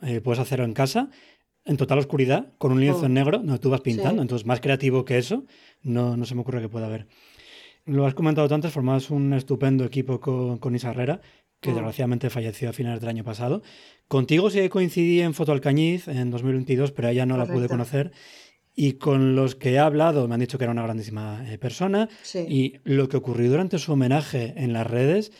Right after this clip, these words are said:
Speaker 1: con tantas fotos, con las linternas
Speaker 2: Sí.
Speaker 1: hacia arriba, me reafirma en esa opinión, ¿no? Porque no he visto nunca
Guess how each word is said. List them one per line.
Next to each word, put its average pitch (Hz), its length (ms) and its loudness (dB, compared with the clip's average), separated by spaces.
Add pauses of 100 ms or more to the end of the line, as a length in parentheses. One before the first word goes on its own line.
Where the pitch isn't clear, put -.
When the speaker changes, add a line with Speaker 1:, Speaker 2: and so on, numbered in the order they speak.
(240)
Speaker 1:
con 117 220 -2
tantas 131 360 2
fotos, 131 460 0
con 123 260 -2
las 120 420 -4
linternas 123 480 -2
Speaker 2:
Sí. 123 40 -6
Speaker 1:
hacia 123 360 -4
arriba, 120 360 0 (300)
me 127 160 2
reafirma 135 340 2
en 147 60 2
esa 131 120 -2
opinión, 120 360 2
¿no? 139 100 0
Porque 135 160 -2
no 117 80 0
he 131 40 4
visto 139 180 0
nunca 139 340 2